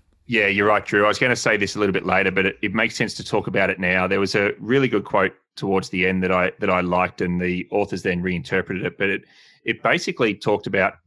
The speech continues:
this interface between the profession logic and the, and the corporation logic, which I know we haven't spoken about yet. But it says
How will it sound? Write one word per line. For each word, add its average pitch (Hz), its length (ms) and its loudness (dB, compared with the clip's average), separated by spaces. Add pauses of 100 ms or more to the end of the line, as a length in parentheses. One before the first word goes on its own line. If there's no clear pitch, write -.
(400)
this 101 180 -2
interface 98 440 -2
between 98 280 -4
the 92 60 -4
profession 98 480 -4
logic 95 360 -2
and 95 160 0
the, 90 240 -2 (200)
and 92 140 -2
the 90 60 -2
corporation 92 720 -2
logic, 90 300 -4
which 95 180 -6
I 92 60 -4
know 90 120 -2
we 87 60 -2
haven't 90 180 -4
spoken - 300 -4
about 90 180 -4
yet. 95 200 0 (800)
But 117 140 4
it 123 140 -2
says 190 540 -2